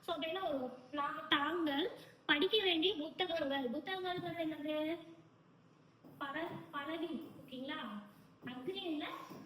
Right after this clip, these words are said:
பல. அப்ப என்ன வரும்? அக்ரிணையில பல அப்படின்னா பல அல்ல. ஒன்று அன்று. ஓகேங்களா?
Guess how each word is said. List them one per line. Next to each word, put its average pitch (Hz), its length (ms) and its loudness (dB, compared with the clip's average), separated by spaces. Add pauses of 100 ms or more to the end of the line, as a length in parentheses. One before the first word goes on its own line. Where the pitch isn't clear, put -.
(120)
பல. 277 240 -6
அப்ப - 300 -6
என்ன 320 160 0
வரும்? 247 260 -4 (1400)
அக்ரிணையில 330 560 -4 (520)
பல 294 340 -2
அப்படின்னா 269 400 -2
பல 277 320 -4 (480)
அல்ல. 220 380 -10 (720)
ஒன்று 349 680 0
அன்று. 247 720 -6
ஓகேங்களா? 294 380 -4